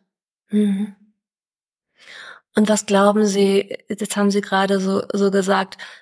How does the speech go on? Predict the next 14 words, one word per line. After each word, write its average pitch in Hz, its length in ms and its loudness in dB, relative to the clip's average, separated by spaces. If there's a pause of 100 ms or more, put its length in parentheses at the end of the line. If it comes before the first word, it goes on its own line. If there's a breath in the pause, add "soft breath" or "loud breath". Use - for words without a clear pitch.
dass, - 360 -2
ähm, 185 580 0
die - 140 2
Arbeit, 190 300 4
die, 185 320 2
die 202 160 6
rettet - 380 0
mich 180 260 -2
auch, 175 140 -2
die 196 120 -6
gibt 214 220 -4
mir 175 140 0
ganz 165 280 -2
viel. 170 440 -6